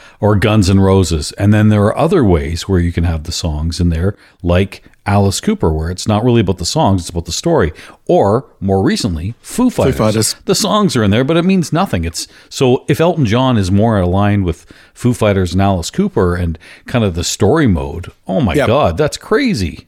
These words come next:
Speaker 2: Yeah, absolutely. That's what I hope they do. And that's what I'm saying. I, I hope that they've,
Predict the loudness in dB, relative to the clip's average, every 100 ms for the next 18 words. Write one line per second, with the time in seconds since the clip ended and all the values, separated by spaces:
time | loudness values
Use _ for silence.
0 | _ 0 2 2 0 -2 0 0 0 -2
1 | -4 _ -6 -2 0 2 2 2 0 0
2 | 2 2 0 -10 _ _ -8 -2 0 0
3 | 2 2 4 4 4 4 2 2 2 2
4 | 2 0 0 0 2 2 0 0 -2 2
5 | 2 0